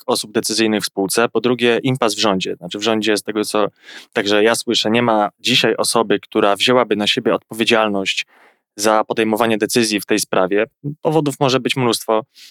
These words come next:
Jednym z nich jest to, że po raz kolejny rząd naraziłby się na zarzut, że po raz kolejny musi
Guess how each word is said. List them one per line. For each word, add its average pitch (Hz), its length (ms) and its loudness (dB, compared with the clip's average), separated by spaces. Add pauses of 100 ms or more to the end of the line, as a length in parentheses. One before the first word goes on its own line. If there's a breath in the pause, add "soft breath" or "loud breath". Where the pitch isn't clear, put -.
(140)
Jednym 113 260 0
z 110 60 -6
nich 113 140 -4
jest 101 180 -2
to, 107 160 2
że 104 100 -4
po 107 100 -2
raz 107 140 0
kolejny 104 460 0 (460)
rząd 135 300 2
naraziłby 110 420 2
się 117 120 0
na 113 140 2
zarzut, 123 340 4
że 107 100 -10
po 113 100 -2
raz 110 160 2
kolejny 107 460 0 (360 loud breath)
musi 107 560 2